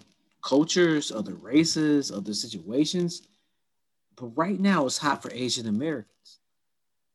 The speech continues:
or for our Asian population. So how, how do we, how, how do we support our students,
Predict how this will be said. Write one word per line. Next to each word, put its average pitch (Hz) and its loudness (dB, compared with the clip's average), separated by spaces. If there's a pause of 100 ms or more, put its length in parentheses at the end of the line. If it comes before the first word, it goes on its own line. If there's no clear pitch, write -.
(460)
or 135 4
for 127 2
our 110 0
Asian 120 2
population. 117 0 (1160)
So 147 4
how, 214 4
how 233 6
do 339 8
we, 269 8 (380)
how, - 0
how 233 6
do 277 4
we 262 0
support 196 2 (200)
our 123 -4
students, 175 -2